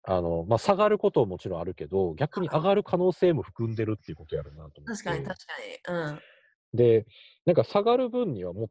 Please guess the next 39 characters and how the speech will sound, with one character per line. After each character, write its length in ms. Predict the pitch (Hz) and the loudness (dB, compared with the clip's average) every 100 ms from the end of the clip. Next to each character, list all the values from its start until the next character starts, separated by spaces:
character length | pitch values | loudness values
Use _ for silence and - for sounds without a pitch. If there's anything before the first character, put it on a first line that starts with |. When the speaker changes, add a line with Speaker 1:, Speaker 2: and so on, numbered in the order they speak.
| - | 0
Speaker 1:
た 100 | 123 | 0
い 60 | |
な 120 | 107 78 | 0 -6
い 40 | |
な 200 | 78 73 | -10 -14
と 120 | - | -14
思 140 | 80 78 | -14 -12
う 60 | |
け 100 | - | -10
ど、 320 | - 80 73 - | -4 -2 -4 -10
Speaker 2:
は 320 | - 175 147 | -8 -6 -6
い。 80 | - _ _ _ _ _ | -10 _ _ _ _ _
Speaker 1:
な 100 | 139 | 0
ん 40 | 156 | 4
か 140 | 113 | 4
上 60 | 165 | 4
が 100 | 214 | 2
る 120 | 233 | -2
分 240 | 208 220 139 | -4 -6 -6
に 100 | 87 | -8
は 140 | 76 | -8
い 40 | |
い 120 | 95 120 | -6 -4
ん 100 | 92 | -4
じ 80 | |
ゃ 40 | 80 | -8
な 120 | 76 | -8
い 40 | |
か 120 | 76 78 | -8 -6
と 80 | |
思 140 | 76 78 | -4 -6
っ 40 | |
た 120 | - | -8
り 40 | 76 | -12
す 100 | - | -12
る 60 | |
の 60 | 73 | -12
よ 80 | 76 | -6
ね。 180 | 101 | -4